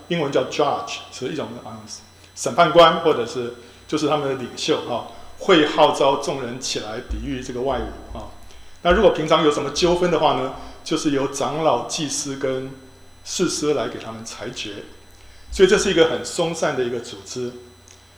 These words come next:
神的旨意就是说，神自己要做他们的王，所以只要他们遵行神的吩咐，他们好好来跟随神的话，神会保守他们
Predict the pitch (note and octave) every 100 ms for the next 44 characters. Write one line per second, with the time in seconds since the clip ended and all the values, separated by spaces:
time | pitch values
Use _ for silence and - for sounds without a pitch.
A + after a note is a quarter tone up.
0 | - - - - - - D3+ G3 F#3 -
1 | A#2+ D#3 D3+ D#3 D#3 - C#3+ C#3+ B2+ C#3
2 | - F#3+ B2+ B2 C3 C3+ A#2+ C3 B2 A2
3 | G#2+ G2+ - A#2 - - - - - -
4 | - - - F3+ D#3+ F#3 F#3 F#3+ E3+ D#3+
5 | - G3 F#3+ D3+ C#3+ - B2 C3 D3+ C#3+
6 | C3 - - - - - F3+ F3+ - D#3
7 | G#2+ - - - - - - E3+ E3+ D#3
8 | C#3 A2+ - - - E3 D#3+ B2 C3 D#3
9 | - C3 C3 A#2 B2+ B2 - - - -
10 | C#3+ D3 F3 - C#3 D#3+ B2 D3 C3